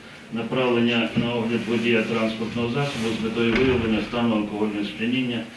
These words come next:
наркотичного чи іншого сп'яніння або перебування під впливом лікарських препаратів, що знижують увагу та швидкість реакції. Направлений до Костопільської централізованої лікарні дев'ятнадцятого нуль сьомого двадцять другого, перша година,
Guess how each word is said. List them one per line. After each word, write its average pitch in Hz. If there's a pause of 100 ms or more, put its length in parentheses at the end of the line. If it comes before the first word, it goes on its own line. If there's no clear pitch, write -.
(280)
наркотичного 110
чи 117
іншого 113
сп'яніння 135 (800)
або 120
перебування 120
під 117
впливом 117
лікарських 123
препаратів, 110
що 110
знижують 113
увагу 117
та 98
швидкість 107
реакції. 87 (880)
Направлений 110
до 113
Костопільської 110
централізованої 104
лікарні 135 (840)
дев'ятнадцятого 110
нуль 110
сьомого 110
двадцять 104
другого, 127
перша 107
година, 113